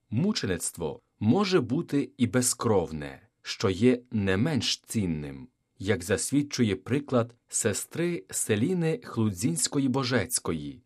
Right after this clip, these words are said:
беатифікація якої відбулася вчора у Римі, і багатьох інших осіб, які по-геройськи проповідують навчання Ісуса своїм життям, своєю посвятою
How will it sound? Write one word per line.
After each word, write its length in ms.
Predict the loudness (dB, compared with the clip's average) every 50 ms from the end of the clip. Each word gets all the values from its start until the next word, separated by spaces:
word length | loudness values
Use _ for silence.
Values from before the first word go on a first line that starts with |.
| _ _ -6
беатифікація 960 | -2 0 0 0 0 -2 -4 -4 -4 -6 -4 -2 -2 -2 -2 0 -2 0 0
якої 680 | 0 0 -2 -2 -2 -2 -2 -2 -2 -4 -6 -8 -10 _ -10
відбулася 640 | -4 -2 -2 -2 -2 -2 2 4 4 4 4 4 0
вчора 360 | 0 0 2 2 4 4 4 2
у 160 | 2 2 2
Римі, 500 | 2 4 2 2 0 -2 -6 -10 -14 -18 _ _ _ _ _ _ _
і 100 | 0 0
багатьох 680 | 2 2 2 0 0 -2 -6 -4 -2 0 0 0 0 -4 -12 _
інших 440 | -2 0 2 2 2 0 -2 -4 -4 -4
осіб, 540 | -4 -4 -2 -2 -2 -2 -4 -4 -6 -10 _ _ _ _ _ _ -8 -2
які 320 | -2 -2 0 0 -2 -4
по-геройськи 1000 | 0 0 0 0 0 0 0 0 0 -2 -2 -2 -4 -4 -4 -6 -8 -8 -10 -14 _ _ -4
проповідують 840 | -2 0 0 0 0 0 0 0 0 -4 -2 -2 -2 -2 -2 0 0
навчання 680 | 0 0 0 -2 -4 -2 0 2 2 4 4 2 2
Ісуса 800 | 0 -4 -6 -4 -4 -2 -2 -2 -2 -2 -2 -2 -2 -2 -4 -6 -6
своїм 480 | -4 -4 -4 -2 -2 -2 -2 -2 -2 -2
життям, 720 | -2 -2 -2 -2 -4 -4 -4 -2 -2 -2 -4 -8 -12 -20 _ _ _ _ _ -12
своєю 560 | -10 -10 -6 -2 0 0 2 2 0 0 -2
посвятою 960 | -2 -4 -4 -2 -2 -2 -2 0 0 0 -2 -2 -2 -2 0 2 2 0 0